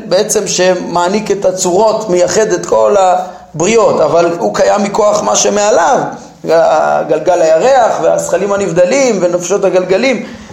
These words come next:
מה שמעליו גורם את מציאות החומר, וש-, שיהיה בכלל דבר כזה חומר, כשהוא יוכן לקבל צורות,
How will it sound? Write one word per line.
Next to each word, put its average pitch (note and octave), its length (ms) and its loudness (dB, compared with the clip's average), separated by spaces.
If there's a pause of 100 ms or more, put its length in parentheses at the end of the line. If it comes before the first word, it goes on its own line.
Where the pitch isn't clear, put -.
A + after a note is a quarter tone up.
מה G#3 160 -2
שמעליו A#3 540 2 (100)
גורם A3+ 340 2
את G3+ 120 -2
מציאות G3+ 380 -2
החומר, G3 640 2 (640)
וש-, E3+ 340 0 (1040)
שיהיה F#3+ 360 2
בכלל F#3+ 320 0
דבר G3+ 260 2
כזה F3+ 180 0
חומר, G#3 360 0
כשהוא F3 440 -2
יוכן G3+ 340 0
לקבל F3 400 0
צורות, F3+ 560 0